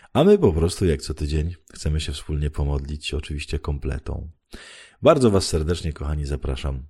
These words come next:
do tej wspólnej modlitwy. Boże, wejrzyj ku wspomożeniu memu, Panie, pośpiesz ku ratunkowi memu.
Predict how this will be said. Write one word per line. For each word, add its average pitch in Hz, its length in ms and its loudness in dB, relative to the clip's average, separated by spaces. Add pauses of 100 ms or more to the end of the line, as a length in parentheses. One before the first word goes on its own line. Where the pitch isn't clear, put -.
(120)
do 90 160 0
tej 76 380 -4
wspólnej 67 680 -8 (140)
modlitwy. 71 580 -10 (260)
Boże, 98 360 8
wejrzyj 120 340 8
ku 95 120 -2
wspomożeniu 92 680 4
memu, 78 440 0 (600)
Panie, 90 240 6
pośpiesz 92 460 2
ku 82 140 0
ratunkowi 78 640 0
memu. 73 460 -2